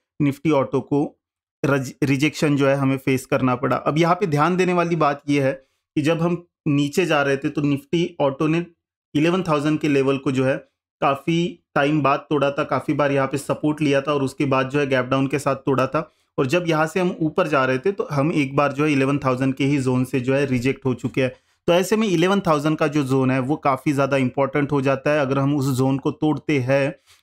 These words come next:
तो वैसे में आराम से हम इलेवन थाउजेंड सेवन हंड्रेड फिफ्टी के जोन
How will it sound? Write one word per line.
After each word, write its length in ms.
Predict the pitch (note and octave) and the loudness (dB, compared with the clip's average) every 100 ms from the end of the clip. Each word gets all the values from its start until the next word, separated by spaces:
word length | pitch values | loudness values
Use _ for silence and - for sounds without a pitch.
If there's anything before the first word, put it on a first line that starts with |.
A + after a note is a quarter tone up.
| - | -2
तो 60 | D#3 | 2
वैसे 260 | D#3 E3 | 2 2
में 100 | G3+ F#3 | 0 2
आराम 320 | C#3+ D#3 E3+ | 2 2 0
से 120 | E3 | 0
हम 160 | D3+ D3 | 0 2
इलेवन 260 | C#3 C#3+ | 2 0
थाउजेंड 300 | C#3 C3 C#3 | 0 0 0
सेवन 240 | C#3 C3 C3+ | 0 0 0
हंड्रेड 280 | C3 C3 | 0 -4
फिफ्टी 340 | - D3 - F3 | -4 -6 -2 -2
के 140 | E3+ | 0
जोन 320 | C3 C3+ C3 | 0 0 0